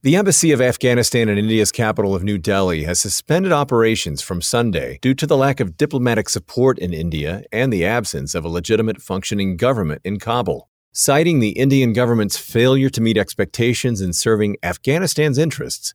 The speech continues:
the official statement added it had become increasingly challenging to continue operations following cuts in staff and resources and difficulties renewing visas for diplomats.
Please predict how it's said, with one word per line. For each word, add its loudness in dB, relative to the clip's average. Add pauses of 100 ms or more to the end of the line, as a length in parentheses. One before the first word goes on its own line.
the -10
official -6
statement -2
added 0
it 2
had 2
become -2
increasingly -2
challenging -2
to -14
continue 0
operations -2
following 0
cuts 0
in -4
staff 0
and -4
resources -4
and -6
difficulties -2
renewing 0
visas 0
for -4
diplomats. -2